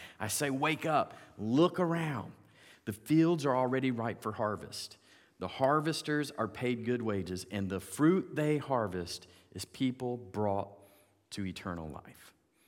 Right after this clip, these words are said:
And what we see later in the text is that many Samaritans began to believe in Jesus and find eternal life. And that little phrase, eternal life, many times it gets simplified into living a life in heaven after you die.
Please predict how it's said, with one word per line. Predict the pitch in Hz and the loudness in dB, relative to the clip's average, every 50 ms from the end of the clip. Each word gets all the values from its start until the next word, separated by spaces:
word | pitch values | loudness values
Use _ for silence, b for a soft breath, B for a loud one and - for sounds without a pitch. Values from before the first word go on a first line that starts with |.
| b b b b b b b | b b b b b b b
And | 95 104 | 0 4
what | 117 143 - | 6 6 6
we | 156 165 | 6 4
see | 156 - 160 147 135 | 2 2 0 0 0
later | 120 123 135 139 131 131 | 2 2 2 4 4 2
in | 123 110 | 2 0
the | 104 | 0
text | - - 110 104 101 - 107 | 0 0 -2 -2 -2 -2 -6
is | 95 - | -4 -2
that | - 98 - - | -2 -2 -2 0
many | 98 98 104 113 131 147 151 151 131 107 90 82 78 85 98 - B B B B B | 0 2 4 4 6 6 4 4 2 2 0 -2 -6 -10 -12 -16 B B B B B
Samaritans | B - - 113 117 120 117 110 101 90 - - 87 78 76 80 | B -4 -2 0 0 2 2 2 2 0 -2 -6 -8 -8 -8 -8
began | 80 90 87 98 98 92 | -8 -6 -4 -2 -2 -2
to | 98 92 | -4 -4
believe | 85 95 95 95 98 | -4 -4 -4 -4 -4
in | 110 123 120 | -4 -4 -4
Jesus | 101 90 85 82 78 87 98 104 - - - - b b b b b b b - | -4 -6 -6 -6 -6 -8 -8 -8 -10 -12 -12 -14 b b b b b b b -10
and | - 82 80 | -10 -10 -8
find | - 90 85 85 85 82 82 82 82 80 - - - - | -6 -4 -4 -4 -4 -4 -4 -6 -6 -8 -10 -14 -14 -10
eternal | 98 92 - - - 87 78 73 71 69 73 80 - - _ _ 101 98 | -10 -8 -8 -6 -6 -6 -4 -4 -6 -8 -10 -14 -18 -20 _ _ -16 -10
life. | 98 98 - - 71 - - | -8 -6 -6 -6 -8 -10 -10
And | 76 82 90 | -6 -4 -4
that | 107 95 | -2 -2
little | 120 127 120 107 | -2 -4 -4 -4
phrase, | - - 113 117 107 104 | -4 -2 -2 -2 -2 -4
eternal | 92 - 117 107 95 90 | -4 -4 -4 -4 -2 -2
life, | 95 101 98 85 80 78 - - B B B B B B B B | -2 0 0 0 -2 -4 -8 -12 B B B B B B B B
many | B 117 135 143 127 | B 4 4 4 4
times | 127 131 120 107 113 | 4 4 4 4 2
it | 113 | 2
gets | 104 120 123 | 2 0 0
simplified | - - 143 131 - 117 110 - 117 110 107 101 | 0 0 0 0 0 0 -2 2 4 4 4 4
into | 101 95 - - 95 87 - B B B B B B | 2 0 0 0 -2 -2 -2 B B B B B B
living | 101 104 113 127 151 160 156 165 165 156 | -2 0 4 6 8 8 8 6 4 4
a | - 123 127 | 4 4 4
life | 117 117 123 127 135 131 123 - - - | 4 4 4 4 4 4 2 -2 -2 0
in | 113 104 | 0 0
heaven | 98 - 123 123 117 110 104 101 | 2 2 2 2 2 2 2 2
after | 101 92 - - | 0 0 -2 -4
you | 95 87 85 78 | -4 -4 -4 -4
die. | 82 82 78 85 | -6 -6 -8 -10